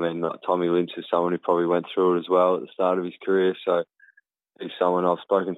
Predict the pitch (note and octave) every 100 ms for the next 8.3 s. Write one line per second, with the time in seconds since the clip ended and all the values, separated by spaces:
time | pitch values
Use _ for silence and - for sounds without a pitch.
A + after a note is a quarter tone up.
0 | - F2+ F2+ F#2+ G2 F#2+ F2+ F2+ E2 _
1 | _ _ - F#2+ E2+ - - - E2+ D#2+
2 | D#2 - - F#2+ - F#2 - F2+ F#2 F#2
3 | F2 E2+ - - - - F2 F2+ E2+ E2+
4 | _ _ _ - E2+ F#2+ G2 F2 F2+ E2+
5 | F2 - - F#2 F2+ F2 F#2+ F#2 F#2+ F2+
6 | F#2 F2+ F2 F2+ F#2 F2 E2+ - F#2+ F2
7 | - E2+ - E2+ E2+ F2 F2 F2 F2+ F2+
8 | F#2+ - E2+